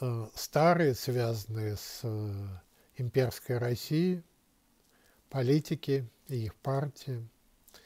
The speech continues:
Щас потихонечку выздоравливают. Вот, так что, м,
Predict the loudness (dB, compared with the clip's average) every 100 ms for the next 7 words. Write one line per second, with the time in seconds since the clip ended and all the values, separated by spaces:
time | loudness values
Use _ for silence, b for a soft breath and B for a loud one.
0 | B B B -8 2 2 2 -2 -2 -2
1 | 2 2 2 -4 -6 -2 0 4 6 6
2 | 4 2 -2 -2 -4 -6 -12 -20 _ _
3 | _ _ _ _ _ _ _ -20 -20 -20
4 | B B B B B B -8 -4 0 0
5 | 0 _ 2 2 -2 4 6 6 2 -4
6 | -4 -2 -2 -2 -4 -8 -12 -12 -12